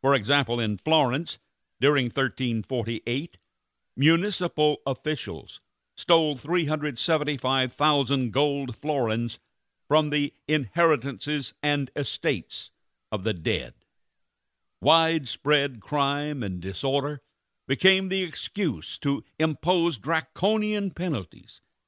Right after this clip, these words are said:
and persecution. It took four years of agony for the Black Death that started in thirteen forty-seven to run its course. But it would take two hundred years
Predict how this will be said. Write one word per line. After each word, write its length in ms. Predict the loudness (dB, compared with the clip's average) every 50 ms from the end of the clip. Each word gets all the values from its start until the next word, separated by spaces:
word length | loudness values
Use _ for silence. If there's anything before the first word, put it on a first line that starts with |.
| _ _ -6
and 180 | -4 -4 -4
persecution. 760 | -2 -4 -4 -2 -4 -6 -8 -6 -6 -6 -6 -8 -10 -16 -20 -20 _ _ _ _ _ _ _ _ _ _ _ _ _ _ _ _ _ _ -2
It 180 | 0 0 2 4
took 220 | 4 2 2 2 _ _ _ _ _ _ 0
four 300 | 2 2 4 4 2 2
years 600 | 0 0 0 0 -2 -4 -8 -14 -20 -12 -6 -6
of 160 | -6 -6 -8 _ _ 2
agony 540 | 4 4 2 2 -2 -8 -12 -14 -18 -20 _ _ _ _ _ _ _ _ _ _ _ -2
for 80 | 0
the 100 | 2 2
Black 300 | 2 4 2 2 2 -2 -8 -16 -8
Death 440 | -4 -2 -2 -2 -4 -6 -12 -18 _ _ _ _ _ _ _ _ -2
that 140 | 0 0 0
started 520 | 0 2 4 4 4 4 2 -2 -4 -4
in 200 | -4 -4 -4 -4
thirteen 640 | -2 0 0 0 -2 -2 -6 -4 -2 -2 -2 -2 -4
forty-seven 880 | -4 -4 -4 -4 -4 -4 -6 -8 -6 -4 -2 -2 0 0 0 -2 -4 -6 _ _ _ _ _ _ _ _ _ _ -8
to 100 | -6 -4
run 280 | 0 2 2 4 4
its 220 | 2 -2 -4 -8 -12
course. 720 | -10 -8 -4 -4 -4 -4 -6 -10 -16 -16 -16 -16 -16 -18 _ _ _ _ _ _ _ _ _ _ _ _ _ _ _ _ _ _ _
But 160 | 0 2 2
it 160 | 2 0 -2 -2
would 200 | -2 -2 -2 -2
take 380 | 0 0 0 0 -2 _ _
two 320 | -6 -4 -2 -2 -2 -2 -4
hundred 500 | -2 -2 -2 -2 0 -2 -2 -2 -2 -4
years 540 | -4 -6 -6 -6 -8 -12 -18 -18 -18 -18